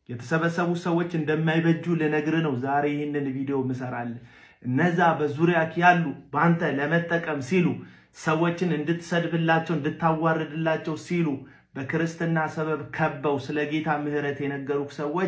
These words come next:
እነሱ ጠላት ለሚሉ ሰው ምህረት የማያደርጉ ጨካኝ ልብ ያላቸው አረመኔ ሰዎች እንደሆኑ የቅርብ ጊዜ ትውስታችን ነው። የክርስቶስ ልብ ያለው ሰው እንደ ኢየሱስ ስህተትን ሲያይ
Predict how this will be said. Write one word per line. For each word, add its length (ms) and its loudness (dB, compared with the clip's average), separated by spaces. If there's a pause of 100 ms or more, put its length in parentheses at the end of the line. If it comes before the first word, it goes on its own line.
(120)
እነሱ 320 -4 (120)
ጠላት 420 -2
ለሚሉ 400 -6
ሰው 200 -4 (420)
ምህረት 600 2
የማያደርጉ 720 -2 (180)
ጨካኝ 480 -6
ልብ 240 -6
ያላቸው 500 -4 (120)
አረመኔ 500 0
ሰዎች 500 -6
እንደሆኑ 460 -2 (480)
የቅርብ 460 -2
ጊዜ 240 -4
ትውስታችን 760 -8
ነው። 140 -18 (640)
የክርስቶስ 580 -2
ልብ 300 -4 (340)
ያለው 380 2
ሰው 180 -2 (540)
እንደ 200 -6
ኢየሱስ 460 -2 (100)
ስህተትን 560 -4 (140)
ሲያይ 300 -2